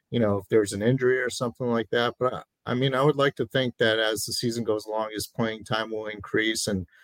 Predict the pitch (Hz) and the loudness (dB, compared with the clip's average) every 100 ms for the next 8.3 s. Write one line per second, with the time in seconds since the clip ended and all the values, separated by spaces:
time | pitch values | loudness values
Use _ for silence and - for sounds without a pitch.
0 | - _ - 120 127 143 135 170 196 101 | -20 _ -2 2 4 4 4 4 4 0
1 | - 131 139 101 95 107 113 - - 123 | 0 4 6 4 -2 -4 -2 -4 -4 0
2 | 165 - 156 - 175 139 104 113 131 127 | 2 4 2 4 6 6 6 4 4 2
3 | 113 107 - _ _ _ _ - - 127 | 2 0 -2 _ _ _ _ -20 -16 0
4 | 127 151 135 120 123 120 104 - 123 131 | 4 4 4 2 2 0 -6 -4 2 2
5 | 117 - 107 117 - 123 120 113 101 104 | 0 0 0 0 2 2 2 -2 0 2
6 | 110 117 - _ - _ _ - 104 101 | 4 2 -2 _ -20 _ _ -4 -2 -2
7 | 98 95 - 127 139 117 123 139 - 160 | -2 -4 -8 -4 0 0 -2 -2 4 6
8 | 156 139 | 6 4